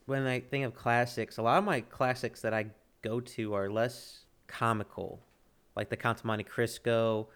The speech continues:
The Man in the Iron Mask, Dracula. They're, they have more of a serious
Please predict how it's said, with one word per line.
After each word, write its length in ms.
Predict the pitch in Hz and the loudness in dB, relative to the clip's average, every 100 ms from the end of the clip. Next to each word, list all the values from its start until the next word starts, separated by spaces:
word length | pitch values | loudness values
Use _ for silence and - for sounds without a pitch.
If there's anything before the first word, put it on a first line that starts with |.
| - _ | -20 _
The 60 | 107 | -2
Man 140 | 104 | 0
in 40 | 107 | 0
the 100 | 104 | 0
Iron 260 | 104 98 | 0 0
Mask, 640 | 107 113 113 110 107 - - | 0 2 2 0 -2 -8 -18
Dracula. 840 | - 113 110 - 110 110 107 107 104 _ _ _ _ _ | 0 2 2 2 2 4 2 0 -4 _ _ _ _ _
They're, 720 | 113 131 147 143 139 135 127 123 _ _ | 2 4 4 4 2 0 -4 -10 _ _
they 80 | 131 | 0
have 100 | 185 | 4
more 120 | 196 | 2
of 80 | 160 | 2
a 60 | |
serious 760 | - - 139 139 120 101 - | -4 -4 0 2 0 -2 -8